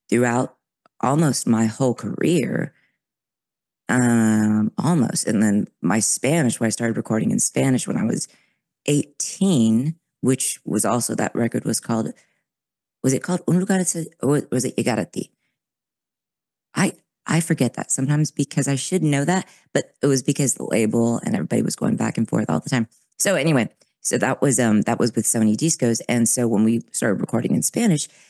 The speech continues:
some of the songs that I recorded in English, we translated into Spanish.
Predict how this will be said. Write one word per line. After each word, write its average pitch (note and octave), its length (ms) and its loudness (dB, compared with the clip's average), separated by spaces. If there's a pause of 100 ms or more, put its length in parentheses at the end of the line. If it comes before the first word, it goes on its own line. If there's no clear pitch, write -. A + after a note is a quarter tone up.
(140)
some - 220 -2
of B2 100 2
the G#2+ 60 0
songs G#2+ 380 2
that G#2+ 80 -2
I A2 40 4
recorded G#2+ 420 -2
in G#2 140 2
English, C#3 480 0
we A2 280 2
translated - 640 -4
into - 200 -4
Spanish. C3 580 0